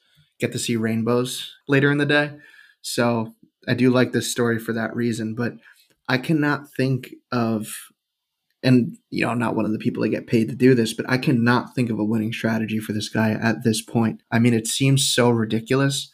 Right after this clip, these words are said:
that they keep sniping at each other when Trump is so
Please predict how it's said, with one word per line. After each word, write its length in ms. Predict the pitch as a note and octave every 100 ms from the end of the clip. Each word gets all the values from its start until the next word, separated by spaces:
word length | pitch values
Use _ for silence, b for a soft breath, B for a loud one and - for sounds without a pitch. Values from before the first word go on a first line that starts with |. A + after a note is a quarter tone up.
| b b b _
that 420 | G#2 A2+ A2+ G#2+ b b b _ _ _ _ _ _
they 180 | D3+ A#2+
keep 280 | - B2+ B2+
sniping 580 | - - A#2 A#2 A#2+ A#2
at 80 |
each 220 | A2+ A2 -
other 340 | G#2+ G2 - _ _ _ _ -
when 320 | A#2 A2 A2
Trump 380 | - A#2+ A2 A2
is 400 | - A2+ G#2+ -
so 440 | - A#2 A2 A2